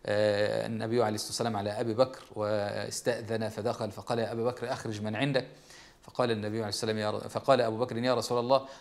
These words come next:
هم بعض أهلك'"، يعني لا، لا، ليس في البيت، آه، يعني أحد، آه، إلا عائشة و-، وأسماء. ف-، آه، قال النبي عليه الصلاة والسلام لأبي بكر:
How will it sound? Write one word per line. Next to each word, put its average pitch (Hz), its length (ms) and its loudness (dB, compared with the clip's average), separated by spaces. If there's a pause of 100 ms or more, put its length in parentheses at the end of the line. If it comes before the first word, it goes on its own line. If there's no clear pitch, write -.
(160)
هم 151 200 8
بعض 151 240 10
أهلك'"، 170 340 6
يعني 151 180 0
لا، 151 260 6
لا، 156 300 10
ليس 160 280 6
في 131 220 6
البيت، 147 360 4
آه، 139 40 2
يعني 127 420 4
أحد، 139 200 6 (460)
آه، 120 760 6
إلا 127 260 6
عائشة 139 520 6
و-، - 480 4
وأسماء. 143 680 6 (340)
ف-، 131 760 8 (320)
آه، 120 360 2
قال 131 300 8
النبي 113 440 4
عليه 107 100 6
الصلاة 107 140 -4
والسلام 117 280 0
لأبي 110 180 2
بكر: 135 320 2